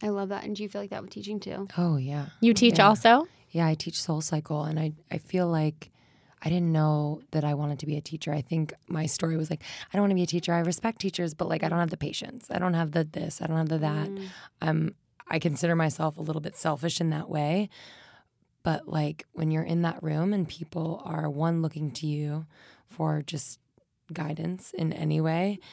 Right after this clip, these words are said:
Speaker 2: I don't know. You, like, you show up in a different way than you,
Speaker 3: Mm-hmm.
Speaker 2: you normally would.
Speaker 1: Mm.
Speaker 2: And it, it has brought me, like, a different sense of myself and just an awareness of, of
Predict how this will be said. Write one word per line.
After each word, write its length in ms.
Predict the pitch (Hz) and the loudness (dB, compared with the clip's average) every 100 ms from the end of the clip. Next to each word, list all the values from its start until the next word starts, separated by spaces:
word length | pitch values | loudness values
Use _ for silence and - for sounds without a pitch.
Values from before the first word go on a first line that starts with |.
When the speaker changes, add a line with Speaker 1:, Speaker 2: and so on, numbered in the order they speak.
| - - - - _ _ _ _ _ - | -20 -20 -20 -20 _ _ _ _ _ -8
Speaker 2:
I 120 | 165 | -4
don't 160 | 175 170 | -2 0
know. 260 | 165 160 | 0 0
You, 180 | 165 170 | -2 -2
like, 240 | 175 165 - | -2 -4 -2
you 120 | 190 | 0
show 280 | 165 202 196 | 2 4 2
up 100 | 214 | 2
in 80 | 208 | -2
a 60 | 156 | -2
different 380 | 160 151 - 175 | -4 -6 -6 -4
way 200 | 156 151 | -4 -4
than 200 | 165 165 | -4 -4
you, 140 | 156 165 | -4 -2
Speaker 3:
Mm-hmm. 400 | 220 208 202 208 | -2 -4 -4 -2
Speaker 2:
you 100 | 160 | -2
normally 420 | 147 147 151 156 | -2 -4 -6 -6
would. 340 | 147 147 156 | -6 -6 -6
Speaker 1:
Mm. 480 | 196 196 196 190 185 _ | -8 -6 -6 -8 -12 _
Speaker 2:
And 680 | 160 156 156 156 151 151 139 - _ _ _ _ _ - | -2 0 2 2 0 -2 -4 -12 _ _ _ _ _ -4
it, 200 | 160 - 285 240 _ - | -4 -4 -14 -20 _ -10
it 160 | - 151 | -4 -4
has 140 | 147 | -4
brought 300 | - 156 - | -4 -4 0
me, 240 | 160 156 | 0 0
like, 220 | 151 147 151 | 0 -4 -8
a 40 | |
different 440 | - 156 165 156 | -8 -6 -4 -4
sense 400 | - - 151 151 | -4 -2 -2 -2
of 80 | 156 | -4
myself 500 | 147 139 160 160 165 | -4 -2 -2 -2 -2
and 140 | 160 147 | -4 -4
just 160 | 147 | -4
an 80 | 156 | -2
awareness 600 | 147 147 151 156 156 - - | -2 -2 -2 0 -2 -4 -6
of, 520 | - 143 143 143 - - - - - - - - | -4 -4 -4 -8 -12 -20 -20 -20 -20 -20 -20 -4
of 520 | 151 147 147 143 - | -2 0 -2 -8 -16